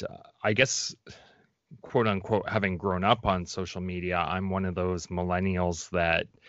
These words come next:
didn't really think about it at first, and it's just kind of what I've always known and always done. Um, and so my name's always been out there. Uh, I have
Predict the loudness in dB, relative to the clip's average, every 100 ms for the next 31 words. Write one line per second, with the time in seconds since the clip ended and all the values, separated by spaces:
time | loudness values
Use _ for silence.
0 | -20 -20 -20 -20 _ -14 0 2 2 4
1 | 4 4 2 2 0 4 6 8 8 6
2 | 4 4 2 4 2 -4 -2 0 0 0
3 | -2 -6 -6 -6 -6 -6 -4 -2 0 0
4 | -2 -2 0 0 0 0 0 -4 -4 -4
5 | -4 -4 -2 -2 -2 -4 2 2 2 0
6 | -4 -20 -20 -10 0 2 4 0 -2 -4
7 | -8 _ _ -2 -2 0 -4 -6 -4 0
8 | 4 6 8 6 6 4 4 2 0 -2
9 | 0 -2 -2 0 2 2 0 0 0 0
10 | -2 -2 -2 0 0 0